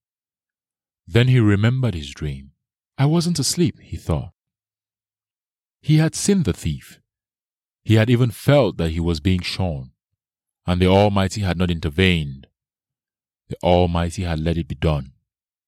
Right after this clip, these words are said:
"No, I'm not going to pray anymore,"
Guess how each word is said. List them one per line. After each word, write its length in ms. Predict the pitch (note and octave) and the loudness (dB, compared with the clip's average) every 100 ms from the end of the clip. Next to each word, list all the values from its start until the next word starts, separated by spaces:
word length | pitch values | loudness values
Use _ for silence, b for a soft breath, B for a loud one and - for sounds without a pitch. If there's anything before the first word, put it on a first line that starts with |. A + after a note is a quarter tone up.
| _ _ _ _ _ _ _ _ _ _ _ | _ _ _ _ _ _ _ _ _ _ _
"No, 440 | E2+ G#2+ A2+ D#2 - _ _ _ _ _ _ - | -2 2 2 0 -8 _ _ _ _ _ _ 0
I'm 160 | G2 | 2
not 160 | G#2 A2+ | 4 2
going 160 | G#2 G2 | 2 0
to 80 | |
pray 280 | - G#2 G2+ | 0 4 4
anymore," 580 | F2+ D#2+ D2 C#2 C2+ _ | 2 -2 -6 -8 -14 _